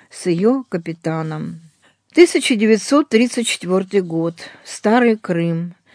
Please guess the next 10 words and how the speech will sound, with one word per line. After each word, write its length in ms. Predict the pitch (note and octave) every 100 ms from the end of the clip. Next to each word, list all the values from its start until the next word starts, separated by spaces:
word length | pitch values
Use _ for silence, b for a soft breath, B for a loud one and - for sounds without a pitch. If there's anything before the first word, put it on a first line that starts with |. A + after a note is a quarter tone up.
| b b -
Маленький 540 | A#3 E4+ C#4 G#3 - F#3+
белёный 500 | F3+ G3 F#3+ F3+ F3
домик 720 | E3 A3+ A#3+ A3+ - - - _ _ _ -
недалеко 500 | G3 G#3+ G#3+ - G#3+
от 160 | G#3+
моря, 560 | G#3 G#3+ G#3 G3+ F#3 G3+ b b _
раскрытое 800 | G3+ G3 - C4+ D#4 D4+ F#3 D#3+
окно. 560 | D#3+ F#3 F#3 F#3+ F#3+ F#3+ b b b b
За 280 | F3+ G#3+ A3
ним 320 | D4 F4